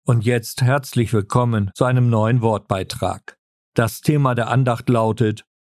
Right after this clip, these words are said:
Tischgemeinschaft dank Gnade. Heute begeben wir uns ins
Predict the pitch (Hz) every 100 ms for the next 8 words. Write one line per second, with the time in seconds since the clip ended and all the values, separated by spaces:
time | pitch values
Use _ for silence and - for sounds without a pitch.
0 | _ - 151 - - 131 120 110 104 -
1 | 107 110 - - 123 117 113 110 - -
2 | 113 123 113 104 92 - _ _ _ _
3 | _ _ - 143 156 156 170 170 160 156
4 | 151 151 - 151 -